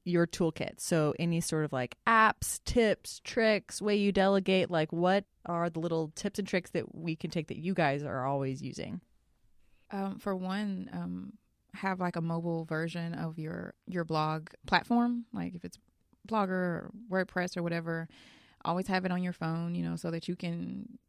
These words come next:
Speaker 2: blog and post and, you know, from your phone. Like, I re-, I have my computer, but I don't, like, need it, need it. Lightroom. We all have Lightroom for our presets and for imagery.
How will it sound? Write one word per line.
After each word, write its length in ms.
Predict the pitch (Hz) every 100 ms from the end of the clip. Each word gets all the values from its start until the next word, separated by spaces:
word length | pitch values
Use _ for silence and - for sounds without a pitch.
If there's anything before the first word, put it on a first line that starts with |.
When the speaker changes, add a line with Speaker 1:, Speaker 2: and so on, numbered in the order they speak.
| _ -
Speaker 2:
blog 340 | 185 175 175
and 100 | 170
post 280 | 170 170 175
and, 320 | 175 165 160 -
you 80 | 170
know, 120 | 165
from 200 | - 165
your 80 | 165
phone. 400 | 165 165 165 -
Like, 160 | 156
I 60 | 147
re-, 180 | 170 180 -
I 60 |
have 180 | 185 190
my 100 | 214
computer, 320 | 208 196 196
but 140 | 165 -
I 100 | - - _ -
don't, 300 | 165 156 156
like, 160 | 156 -
need 260 | 165 175
it, 80 | 160
need 140 | - -
it. 160 | 58 - - - - - _ _ _ -
Lightroom. 600 | 196 160 151 143 180 240 _ _ _ _ _ 208
We 140 | 202
all 100 | 156
have 200 | 185 208
Lightroom 500 | 156 160 170 170 202
for 100 | -
our 100 | -
presets 760 | - 202 190 185 180 175 -
and 420 | 165 160 160 - -
for 120 | -
imagery. 800 | - 185 190 180 175 170 165 170